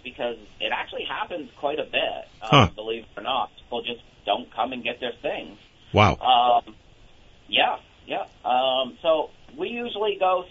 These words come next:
Speaker 1: thirty, uh, sixty to ninety days, um, from the time, like, we'll spend a month trying to get in touch with somebody.
Speaker 2: Yep.
Speaker 1: And then we usually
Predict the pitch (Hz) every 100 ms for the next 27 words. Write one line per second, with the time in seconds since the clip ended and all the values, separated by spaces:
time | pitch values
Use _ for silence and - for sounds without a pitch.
0 | - - 170 180 175 135 135 135 127 -
1 | 196 - 185 180 139 143 151 139 131 135
2 | 156 170 - - - - - - - 127
3 | 127 120 120 - 131 123 117 - 127 131
4 | 131 131 113 110 127 135 - 143 135 107
5 | 107 117 143 - 117 127 123 120 117 113
6 | 107 - 139 - 147 147 160 185 - -
7 | _ - 107 104 110 117 127 135 135 147
8 | 147 131